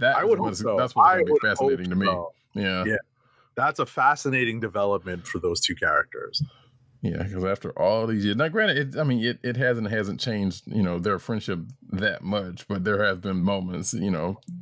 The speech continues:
Speaker 1: that
Speaker 2: Right.
Speaker 1: we
Speaker 2: It's
Speaker 1: have
Speaker 2: been a,
Speaker 1: seen it.
Speaker 2: yeah, it's definitely been a storytelling element.
Speaker 1: Mm-hmm.
Speaker 2: But, um, but anyway, yeah, I really, really,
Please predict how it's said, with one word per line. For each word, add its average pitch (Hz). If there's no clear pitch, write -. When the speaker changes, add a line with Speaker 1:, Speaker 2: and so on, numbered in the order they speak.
Speaker 1:
that 185
Speaker 2:
Right. 101
Speaker 1:
we -
Speaker 2:
It's 185
Speaker 1:
have 208
Speaker 2:
been 196
a, 185
Speaker 1:
seen -
it. 202
Speaker 2:
yeah, 147
it's 131
definitely 202
been 151
a 120
storytelling 131
element. 95
Speaker 1:
Mm-hmm. 90
Speaker 2:
But, 98
um, 92
but 156
anyway, 165
yeah, 127
I 196
really, 160
really, 120